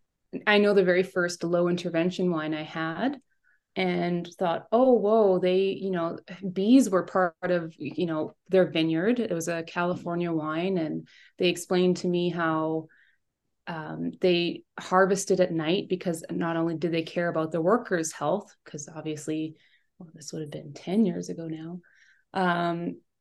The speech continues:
it's very hot, and they didn't want, you know, the workers to be harmed during harvest, which, yeah, imagine it now. Um, crazy hot down there.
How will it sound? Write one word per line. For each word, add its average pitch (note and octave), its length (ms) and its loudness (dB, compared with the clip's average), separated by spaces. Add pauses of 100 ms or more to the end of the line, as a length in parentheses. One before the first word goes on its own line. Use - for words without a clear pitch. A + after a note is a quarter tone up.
(440)
it's - 280 -8
very D#3+ 220 0
hot, A#3+ 480 0
and F#3 120 2
they E3+ 120 0
didn't E3+ 240 -4
want, D#3+ 440 -2
you E3+ 100 -2
know, D#3+ 140 -2
the D#3+ 80 -4
workers E3+ 380 -6
to - 100 -6
be D#3+ 120 -2
harmed F3+ 540 0
during D#3+ 240 -2
harvest, F#3 600 0
which, - 360 -12 (520)
yeah, F3 300 4
imagine E3 380 -2
it - 100 -6
now. D#3+ 500 -2 (440)
Um, D#3+ 640 0 (880)
crazy F3+ 280 2
hot E3+ 240 -8
down F3 220 -4
there. F#3+ 260 -4